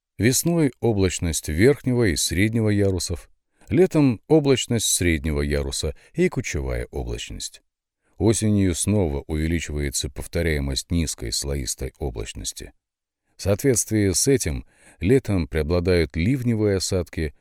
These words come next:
зимой – облажные. Короче, погода – дрянь.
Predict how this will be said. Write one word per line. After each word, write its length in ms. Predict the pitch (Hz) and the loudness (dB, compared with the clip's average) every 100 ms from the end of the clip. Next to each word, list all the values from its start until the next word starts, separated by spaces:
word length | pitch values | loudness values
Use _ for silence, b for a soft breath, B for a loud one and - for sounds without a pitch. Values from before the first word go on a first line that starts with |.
| _ _ | _ _
зимой – 460 | 76 90 147 165 - | 0 2 2 0 -2
облажные. 760 | 107 82 73 52 53 50 - - _ _ _ _ _ | -2 0 -2 -2 -8 -10 -12 -18 _ _ _ _ _
Короче, 680 | - 117 135 117 101 69 - _ | 2 2 2 2 2 0 -6 _
погода – 380 | 101 156 151 71 | -2 0 0 -2
дрянь. 460 | - 120 87 - | -4 -6 -8 -12